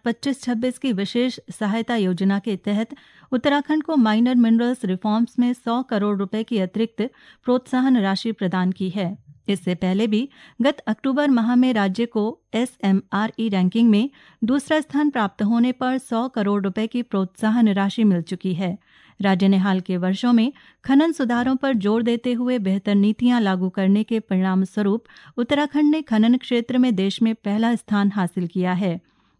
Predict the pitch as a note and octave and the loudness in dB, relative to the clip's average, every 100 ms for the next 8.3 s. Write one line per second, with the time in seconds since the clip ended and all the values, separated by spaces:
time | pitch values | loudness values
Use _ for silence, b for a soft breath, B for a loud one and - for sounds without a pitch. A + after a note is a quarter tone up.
0 | _ C4+ D4+ D#4+ C#4+ D4 D4+ A#3+ G3+ G3+ | _ 4 4 4 0 0 0 0 0 0
1 | G#3 A3 A3+ A#3+ B3+ A3 F#3+ F#3+ A#3 A#3 | 0 -2 -2 -2 -2 -2 -2 0 0 0
2 | A#3+ G#3 F#3+ G3 F#3+ G#3+ G#3+ A#3+ A#3 F#3+ | 0 0 2 2 0 -4 -4 -4 -2 -2
3 | G3 G3 A3+ B B B A3+ B3+ C4+ C#4 | 0 0 -2 B B B -4 -2 0 2
4 | D4 C4+ - G3+ G3+ G#3 G#3+ - B3 - | 2 0 -4 -2 -2 -2 -2 -2 -4 -2
5 | F#3+ F3+ F#3+ G#3 A3+ A#3+ A#3 F#3+ G3+ A3 | -2 0 0 0 0 -2 -2 0 0 0
6 | G3+ C4 b b B3+ C4+ - A3+ G#3 A3+ | -2 -2 b b -4 -4 -2 -2 0 0
7 | B3+ B3+ B3+ - B3 F#3+ F3+ F3 F#3+ F3+ | 0 2 2 2 0 0 0 -2 -2 -2
8 | F#3 F#3 E3+ | 0 -2 -4